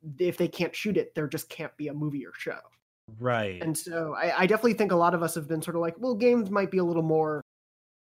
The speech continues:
Speaker 1: you know, pandemic proof, I guess, as this is
Speaker 2: Yeah,
Speaker 1: going on." But
Speaker 2: I, I, like, in my, in my brain, I was like, "Well, The Last of Us is already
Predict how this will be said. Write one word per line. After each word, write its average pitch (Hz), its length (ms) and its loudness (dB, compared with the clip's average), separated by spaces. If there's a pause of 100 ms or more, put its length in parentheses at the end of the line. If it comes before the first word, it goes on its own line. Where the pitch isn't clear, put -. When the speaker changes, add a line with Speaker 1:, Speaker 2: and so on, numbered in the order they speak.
(140)
Speaker 1:
you 165 180 2
know, 143 340 -2 (120)
pandemic 160 640 0
proof, - 440 -10
I 143 80 -4
guess, - 640 -8
as 143 180 -6
this 151 180 -8
is 175 100 -6
Speaker 2:
Yeah, 196 120 2
Speaker 1:
going 104 140 -6
on." 113 220 -10 (260)
But 156 280 -6
Speaker 2:
I, - 200 -12
I, 170 40 -4
like, 180 220 2
in 175 120 -2
my, 190 160 2
in 175 140 4
my 196 140 2
brain, 180 300 2
I 160 80 2
was 156 160 2
like, 147 180 2
"Well, 156 80 2
The 139 120 4
Last 165 300 2
of 180 80 -6
Us 160 200 0
is 135 120 -2
already 135 320 4